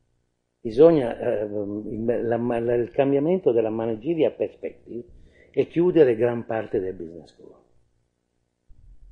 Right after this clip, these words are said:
E fare, come, come sono andato io in Olivetti, quando mi sono laureato,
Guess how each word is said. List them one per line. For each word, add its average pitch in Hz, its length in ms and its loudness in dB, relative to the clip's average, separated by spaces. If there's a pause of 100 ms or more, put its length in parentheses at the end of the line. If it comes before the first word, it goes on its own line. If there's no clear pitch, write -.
(2750)
E - 520 4
fare, 113 720 0
come, 110 320 -4
come 117 240 -2
sono 113 200 -6
andato 120 320 2
io 131 120 2
in 113 60 -2
Olivetti, 110 480 -2
quando 95 200 -6
mi 98 40 -8
sono 117 200 -6
laureato, 101 600 -4